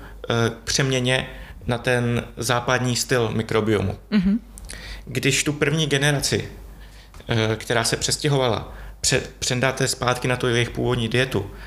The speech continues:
Speaker 1: ty mikroby se vrátí. Když vezmete jejich děti, co se narodily už v té západní, eh,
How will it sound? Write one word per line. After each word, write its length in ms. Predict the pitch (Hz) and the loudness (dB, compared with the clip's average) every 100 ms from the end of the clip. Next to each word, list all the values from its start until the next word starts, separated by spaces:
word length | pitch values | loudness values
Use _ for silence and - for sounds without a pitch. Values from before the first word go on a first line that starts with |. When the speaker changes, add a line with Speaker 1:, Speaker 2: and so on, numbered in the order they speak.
| - | -4
Speaker 1:
ty 80 | 123 | 0
mikroby 300 | 123 127 123 | 2 2 2
se 140 | 127 | 2
vrátí. 420 | 120 117 113 - - - - - - - - | 2 2 0 -4 -12 -14 -18 -18 -16 -14 -12
Když 260 | - - - | -4 -2 0
vezmete 380 | 131 131 135 131 | 2 2 2 2
jejich 220 | 117 104 | 2 0
děti, 340 | 147 147 120 - | 0 2 0 0
co 100 | - | -4
se 120 | - | 0
narodily 400 | 117 117 117 120 | 2 2 2 2
už 80 | 113 | 2
v 20 | |
té 120 | - 110 | 0 0
západní, 480 | 110 123 120 110 - - - - - | 0 2 2 0 -2 -10 -10 -10 -6
eh, 640 | 117 113 113 113 110 107 | 0 2 4 4 2 0